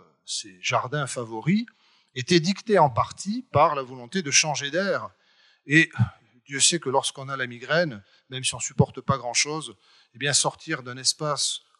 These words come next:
confiné, peut-être malodorant, était au moins, pas forcément un début de guérison, mais une forme d'atténuation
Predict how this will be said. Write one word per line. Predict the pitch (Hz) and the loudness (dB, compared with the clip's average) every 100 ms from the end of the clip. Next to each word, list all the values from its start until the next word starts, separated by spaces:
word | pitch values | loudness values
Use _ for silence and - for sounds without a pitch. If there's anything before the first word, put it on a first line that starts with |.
| _ | _
confiné, | 131 127 - 180 180 | -6 -2 2 2 2
peut-être | 139 127 151 - | 0 -4 -6 -6
malodorant, | 131 147 135 123 117 147 175 - | -6 -6 -6 -6 0 0 0 -6
était | 117 143 | -10 -6
au | 139 | -6
moins, | 147 175 151 104 - | -2 0 0 -4 -16
pas | |
forcément | 120 117 - 143 143 | -18 -8 -8 -2 -2
un | 120 | -2
début | 127 147 156 151 _ _ 127 | -4 -8 -6 -10 _ _ -6
de | 139 | -4
guérison, | 135 123 123 139 175 - _ _ | -2 -2 -4 0 0 -2 _ _
mais | 135 151 | -2 -2
une | 143 120 | -2 -4
forme | 156 135 | -2 -2
d'atténuation | 127 143 147 135 123 - 147 160 | -2 -4 -6 -8 -2 0 2 0